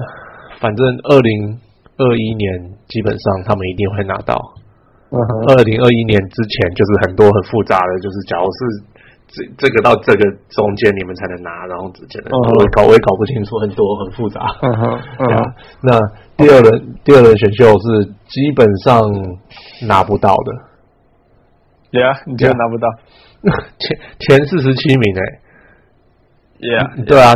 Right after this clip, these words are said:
Speaker 1: 第二轮选秀前四十七名，表示太阳一定要打到球，呃，后半，就是他必须要，是，是上半，上半梯的，的球队，他才会掉到四十七名以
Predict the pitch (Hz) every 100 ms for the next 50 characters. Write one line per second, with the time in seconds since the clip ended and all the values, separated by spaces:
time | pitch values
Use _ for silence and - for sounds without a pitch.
0 | - 147 135 120 110 113 120 - 104 120
1 | 113 104 107 104 101 98 110 120 110 -
2 | - _ - 139 117 113 120 107 120 113
3 | - 92 92 107 101 104 - - - -
4 | - _ - 104 104 104 - 104 92 90
5 | - _ _ _ _ - _ _ _ _
6 | _ _ _ - - 135 - 107 - -
7 | 117 120 123 _ 120 117 127 123 120 -
8 | - 123 _ - - - - 131 104 -
9 | 135 110 120 107 98 139 113 120 110 98
10 | 107 101 101 - - - 113 - 98 98
11 | 95 - 107 - 92 98 107 101 101 98
12 | 92 - 101 - -